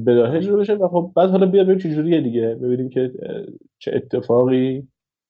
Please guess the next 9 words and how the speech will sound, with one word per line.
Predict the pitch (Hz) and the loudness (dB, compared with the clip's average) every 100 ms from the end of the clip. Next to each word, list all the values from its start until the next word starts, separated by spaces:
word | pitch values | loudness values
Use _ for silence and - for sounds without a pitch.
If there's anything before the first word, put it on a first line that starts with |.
| _ | _
میفته | 127 139 143 151 | -2 0 0 2
و | 139 | 2
خروجی | 123 127 127 | 2 0 2
می‌شه. | 131 123 | 0 2
م-، | 131 151 160 | 2 2 2
به | 190 | 4
نظر | 196 190 226 | 4 4 2
من | 226 226 | 2 -2
تنها | - 180 165 170 170 160 156 | 0 0 2 0 0 -2 -8